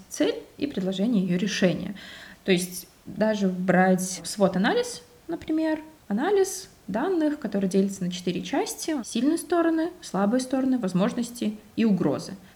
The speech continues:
То есть никогда не прописываться: «Вот у меня есть проблема, и я ее решаю». Это может использоваться не только в формате «напиши комментарий, помоги будущим архитекторам сделать проект лучше».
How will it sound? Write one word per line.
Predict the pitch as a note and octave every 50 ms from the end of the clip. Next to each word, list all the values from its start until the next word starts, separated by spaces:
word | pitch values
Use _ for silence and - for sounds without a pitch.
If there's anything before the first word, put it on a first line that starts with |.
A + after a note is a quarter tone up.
| -
То | - F#3+
есть | E3+ F#3 F3+ - - - -
никогда | G3+ G#3 G#3 G3+ G3+ F#3+ A3 C4
не | D4+ D4
прописываться: | - A3+ G3 - A3+ A3+ A#3 - G#3 F#3+ - -
«Вот | F#3 F#3 F3+ - -
у | F#3
меня | F#3+ F#3+ F3
есть | F3+ - -
проблема, | - - F3 F#3 G#3 D4 G#4 A#4+ F#4 G3+ F#3+ F3+ - - - -
и | F#3+
я | F#3+ G3+ A3
ее | B3+ B3 A3
решаю». | F#3+ G3 F#3+ - - G#3+ F3+ D#3+ D#3+ G3 G3 G3+ - - -
Это | G3 G3 G3 G#3+
может | G3+ G#3 G#3 -
использоваться | G3+ - - A#3 B3+ B3+ C4 B3+ - - G#3
не | G3 G3 G3
только | G3 G3+ G3 G#3+ A#3 A#3 A#3 - G3+ F#3+
в | F3+ F#3 F#3+ G3 F#3+
формате | G3 - F#3 F3+ F3+ F#3+ G#3+ G#3 - - F#3 - - - - - - -
«напиши | - G3 F#3+ - - G3
комментарий, | - - E3+ D#3+ D#3+ E3+ - A#3 F4 A4 G4+ D#4+
помоги | - G#3 F#3+ F#3 F3+ F3+ F3+ G3+ A#3 C4+ C4+ B3+ G3+
будущим | - F#3+ F#3+ F#3 F#3 F3+ - - E3
архитекторам | E3 - - F3 - - A#3 D4+ - - A#3 F#3+ E3+ E3 E3
сделать | E3+ - - F3+ G#3+ A3+ G#3 G3 -
проект | - G3+ F#3 F3 F#3 F#3+ - -
лучше». | G3+ G3 F3 E3+ E3+ - - - F#3+